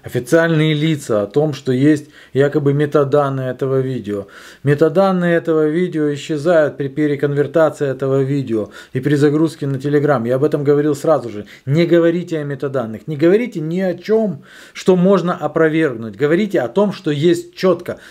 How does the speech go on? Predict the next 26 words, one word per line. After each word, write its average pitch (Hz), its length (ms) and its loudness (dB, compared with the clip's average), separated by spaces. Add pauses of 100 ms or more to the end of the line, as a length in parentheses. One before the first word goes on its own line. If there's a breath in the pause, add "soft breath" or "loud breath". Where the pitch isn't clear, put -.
стопроцентно, 165 800 0
чётко, 202 400 0
сто 175 180 0
процентов 156 540 -2
вот 120 180 -4
эти 170 200 2
вот 110 280 -4
тела. 160 460 2 (380 soft breath)
Одно 160 380 2
из 190 120 0
этих 180 320 -6
тел, 123 240 -2
ну, 110 340 -10 (260)
ну, 117 360 -4
все 170 240 0
медики, 110 520 -6 (160 loud breath)
с - 100 -20
которыми 127 340 -2
приходилось 123 480 -2
общаться, 180 380 -2
утверждают, 139 420 -2
что 117 100 -8
это 160 160 -2
труп. 139 400 -4 (300 loud breath)
Реально 143 460 0
труп. 147 400 -4